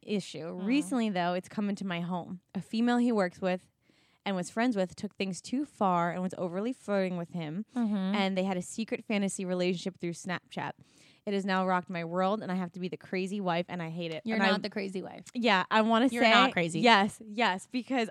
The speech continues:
Speaker 1: I remember when guys did this to me, and I get it. You fucking spiral, and it makes you feel like you did something wrong. You're the crazy one. You're not. You're
Speaker 2: No.
Speaker 1: fucking not.
Speaker 2: No.
Speaker 1: You've been married for so long. This
Speaker 2: Sixteen
Speaker 1: man
Speaker 2: years, he's allowing a work relationship to come home with him. That's
Speaker 1: Clown.
Speaker 2: out of control.
Speaker 1: He's
Speaker 2: Yeah,
Speaker 1: a
Speaker 2: he's
Speaker 1: clown.
Speaker 2: a clown.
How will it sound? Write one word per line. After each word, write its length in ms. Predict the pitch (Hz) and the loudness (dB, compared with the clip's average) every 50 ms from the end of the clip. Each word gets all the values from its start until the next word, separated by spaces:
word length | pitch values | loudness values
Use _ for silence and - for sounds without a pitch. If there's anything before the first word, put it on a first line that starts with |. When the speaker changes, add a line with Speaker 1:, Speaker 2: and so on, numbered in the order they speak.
| - _ - | -4 _ 0
Speaker 1:
I 140 | 220 214 240 | 2 4 6
remember 680 | 277 294 285 247 220 214 233 226 247 277 285 294 302 | 6 6 6 6 6 6 4 6 6 4 4 4 2
when 300 | 285 254 220 214 208 190 | 0 2 2 2 2 4
guys 280 | 208 196 190 196 254 - | 4 4 6 6 4 2
did 100 | 240 208 | 0 -2
this 160 | 240 226 - | -2 -2 -4
to 180 | - - - 196 | -6 -8 -4 -4
me, 340 | 196 185 185 202 247 294 _ - | -2 -2 -2 -2 -4 -4 _ -2
and 120 | 214 214 214 | 0 0 2
I 100 | 220 220 | 2 0
get 240 | 202 165 220 247 214 | 0 0 0 0 0
it. 120 | 175 - - | 0 -2 -4
You 260 | 185 196 214 214 185 _ _ - | -2 -2 -2 -2 -2 _ _ -8
fucking 360 | - 254 254 - 262 247 220 | -4 -4 -4 -2 -2 -4 -4
spiral, 680 | - - - - - 170 190 226 226 233 226 269 302 _ - - - - - - | -4 -8 -14 -12 -8 -4 -2 -2 0 2 2 0 0 _ -12 -20 -20 -20 -8 -2
and 120 | - 233 214 | 0 0 0
it 60 | 196 | 2
makes 280 | 214 208 226 226 - - | 2 2 2 2 2 0
you 120 | 233 254 | 0 0
feel 220 | 233 - 254 262 269 | 0 0 0 2 2
like 220 | 277 277 269 185 - | 2 2 0 -2 -8
you 300 | 180 175 180 196 262 311 240 | -16 -10 -4 -2 0 0 0
did 120 | 285 - | -2 -4
something 220 | - 226 226 202 190 | -4 -6 -6 -6 -4
wrong. 260 | 185 180 180 185 196 | -6 -6 -6 -8 -6
You're 180 | 190 233 294 330 | -4 -2 -2 -2
the 100 | 302 311 | -2 -4
crazy 360 | - - 226 208 202 165 180 | -6 -6 -6 -6 -6 -8 -10
one. 200 | 175 180 180 185 | -10 -8 -8 -6
You're 200 | 180 185 269 294 | -2 0 2 4
not. 360 | 262 247 233 220 180 147 - _ _ _ _ _ _ _ - | 4 4 4 2 0 -2 -8 _ _ _ _ _ _ _ -2
You're 140 | - 262 285 | 2 2 4
Speaker 2:
No. 120 | 247 233 220 | 4 6 4
Speaker 1:
fucking 280 | 302 - 262 254 233 202 | 4 4 2 0 2 2
not. 380 | 202 233 220 185 160 131 - - | 2 2 2 0 -2 -4 -4 0
Speaker 2:
No. 120 | 214 202 | 2 4
Speaker 1:
You've 120 | 262 294 254 | 6 6 6
been 140 | 311 277 262 | 6 6 6
married 280 | 269 277 277 262 247 - | 6 6 4 2 2 -2
for 100 | - 202 | -4 -10
so 340 | - - - 247 240 240 247 | -8 -4 0 2 2 4 4
long. 220 | 247 240 240 226 226 | 4 2 2 2 0
This 120 | 196 202 | 0 -2
Speaker 2:
Sixteen 160 | - 285 254 247 | -2 0 0 2
Speaker 1:
man 400 | 254 277 269 247 233 233 269 240 | 2 2 2 2 2 2 2 2
Speaker 2:
years, 320 | 226 220 220 233 254 - | 2 2 2 0 0 0
he's 160 | - 262 220 | 0 -2 2
allowing 460 | 226 220 220 214 190 202 208 214 208 | 2 2 2 2 2 2 0 0 0
a 80 | 208 202 | 0 0
work 320 | 196 185 180 175 170 - | 0 0 -2 -4 -4 -6
relationship 500 | 214 214 208 214 208 - 233 214 - 233 | -6 -4 -4 -4 -4 -4 -6 -6 -6 -4
to 80 | - - | -4 -2
come 160 | 202 208 202 190 | 0 0 0 0
home 200 | 175 185 185 190 | 0 0 0 0
with 140 | 214 226 220 | -2 -2 -2
him. 160 | 254 262 254 | -2 -2 -2
That's 180 | 226 196 185 - | -2 -4 -6 -8
Speaker 1:
Clown. 300 | - - 254 233 226 214 | -4 0 2 2 4 4
Speaker 2:
out 100 | 202 190 | 2 0
of 60 | 180 180 | -2 -4
control. 280 | 170 170 175 160 151 156 | -6 -10 -12 -12 -10 -4
Speaker 1:
He's 200 | 233 240 247 226 | -2 -2 -2 -2
Speaker 2:
Yeah, 20 | |
Speaker 1:
a 20 | |
Speaker 2:
he's 80 | 185 208 | -2 -4
Speaker 1:
clown. 280 | 220 214 190 180 175 170 | -2 -2 -2 -4 -6 -6
Speaker 2:
a 40 | |
clown. 240 | 180 165 170 180 175 | -8 -10 -12 -14 -18